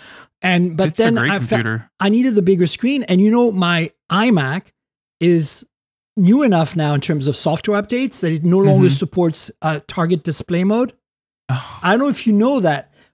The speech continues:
Speaker 1: For a while, you could use a twenty-seven inch iMac as
Speaker 2: Yeah.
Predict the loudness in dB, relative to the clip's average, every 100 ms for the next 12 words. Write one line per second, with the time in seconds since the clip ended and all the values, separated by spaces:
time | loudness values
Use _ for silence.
0 | _ -2 0 2 0 2 2 2 0 0
1 | 0 0 0 2 0 -2 -2 0 0 -2
2 | -2 -2 -4 -4 -4 -2 -2 -2 -4 -8
3 | -16 -20 -20 _ -2 2 2 2